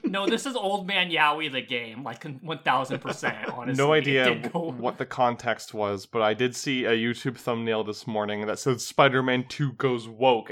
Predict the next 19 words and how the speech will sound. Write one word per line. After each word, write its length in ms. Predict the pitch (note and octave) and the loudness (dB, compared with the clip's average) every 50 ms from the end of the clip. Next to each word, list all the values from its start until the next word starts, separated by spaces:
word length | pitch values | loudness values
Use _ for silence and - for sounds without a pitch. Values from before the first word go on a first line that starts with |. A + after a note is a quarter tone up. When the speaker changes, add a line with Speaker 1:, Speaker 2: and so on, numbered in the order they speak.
| - | -10
Speaker 2:
and 120 | - B2+ B2 | -8 -6 -6
that 80 | A#2 A2+ | -6 -6
the 80 | B2+ | -8
thumbnail 540 | B2 - - C3+ B2+ B2+ B2+ B2+ B2+ C3 B2+ A#2+ | -8 -6 -4 -4 -2 -2 0 0 2 2 2 0
was 160 | A#2 A2+ A2+ | -2 -6 -6
Venom 380 | G#2+ G#2 A2 G#2 G#2+ A#2 A#2+ A#2+ | -4 -2 0 0 0 0 -2 -2
in 100 | A2+ A2+ | -4 -6
front 220 | - - B2+ A#2+ A#2+ | -2 0 0 2 2
of 180 | A#2+ A2+ G#2+ | 0 -2 -2
the, 220 | A#2+ A#2 A2 A2 A2 _ _ - | -2 -2 -2 -2 -4 _ _ -8
in 120 | C3 C3+ | -8 -6
front 200 | C3+ - D#3 D#3+ | -2 0 0 2
of 80 | E3 D3 | 2 2
a 60 | C#3 | 2
rainbow 360 | B2+ C3+ C#3 D3 C#3 C#3 C3+ | 0 0 0 0 0 0 -2
flag 440 | C3 - - C#3 B2+ A#2+ A#2 A2+ G2+ - | -2 -6 0 4 4 4 4 2 0 -4
with 120 | B2 - | -8 -8
the 80 | - A#2+ | -4 -4
letters 280 | A#2+ A#2 A#2 A#2 G#2+ | -2 -2 -2 -4 -6